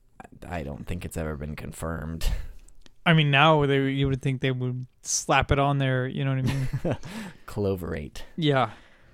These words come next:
Speaker 1: Cloverfield Eight. Eight Cloverfield Lane.
Speaker 2: Clover Eight, it's great.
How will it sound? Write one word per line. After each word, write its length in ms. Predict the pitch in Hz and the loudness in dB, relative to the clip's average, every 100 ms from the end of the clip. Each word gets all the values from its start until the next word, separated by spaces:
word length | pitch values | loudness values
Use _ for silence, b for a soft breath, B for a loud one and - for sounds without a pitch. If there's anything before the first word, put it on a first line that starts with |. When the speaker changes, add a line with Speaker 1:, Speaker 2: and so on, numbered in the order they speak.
| B - | B -6
Speaker 1:
Cloverfield 460 | 117 101 90 87 | -2 -2 -4 -6
Eight. 280 | 85 85 - - _ _ _ | -4 -6 -8 -18 _ _ _
Eight 260 | - 104 - - _ - | -4 -4 -4 -16 _ -6
Cloverfield 440 | 101 92 87 87 | -4 -4 -4 -6
Lane. 280 | 85 73 - b b b b b b _ _ _ _ _ _ - - _ _ _ _ _ _ _ _ _ _ - | -6 -8 -10 b b b b b b _ _ _ _ _ _ -20 -20 _ _ _ _ _ _ _ _ _ _ -10
Speaker 2:
Clover 460 | - 156 135 143 | 0 0 2 -2
Eight, 280 | 131 151 - - | -4 -6 -8 -14
it's 200 | - - | -16 -12
great. 480 | - - - - | -10 -8 -10 -12